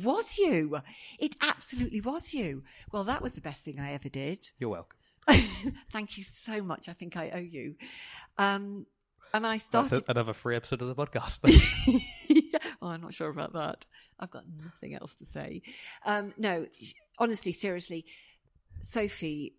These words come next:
Speaker 1: was fantastic. I still couldn't do much initially, but she, um, she did quite a lot of acupuncture on it, and she did quite a lot of trigger point type stuff.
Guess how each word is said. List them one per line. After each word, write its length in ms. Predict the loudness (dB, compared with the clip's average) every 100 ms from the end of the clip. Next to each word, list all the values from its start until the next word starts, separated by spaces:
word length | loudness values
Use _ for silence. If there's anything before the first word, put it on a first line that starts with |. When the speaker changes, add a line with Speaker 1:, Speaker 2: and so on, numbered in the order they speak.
| -14
Speaker 1:
was 640 | -10 -6 -6 -8 -10 -12 _ _ -12
fantastic. 1160 | -10 -10 -12 -12 -10 -10 -10 -10 -10 -12 -14 -20 -20 -20 -20 _
I 40 | -4
still 320 | 0 0 -2
couldn't 320 | -4 -8 -2
do 160 | -2 0
much 340 | -4 -6 -6
initially, 680 | -4 -2 -4 -4 -6 -10 -10 -20 -20 _ _
but 400 | 0 0 -2 -8 -16 _ _
she, 640 | -8 -4 -2 -2 -2 -4 -8 -10
um, 580 | -8 -6 -8 -10 -14 -16 _ _ _ _
she 200 | -10 -6
did 260 | -4 -4 -6
quite 240 | -8 -8
a 20 |
lot 100 | -10
of 80 | -10
acupuncture 640 | -12 -12 -12 -12 -12 -14
on 120 | -12 -12
it, 160 | -12
and 140 | -12 -10
she 120 | -10
did 200 | -10 -12
quite 200 | -12 -12
a 20 |
lot 160 | -14 -16
of 100 | -14
trigger 220 | -14 -14
point 300 | -14 -14 -12
type 240 | -12 -12
stuff. 520 | -12 -10 -10 -10 -14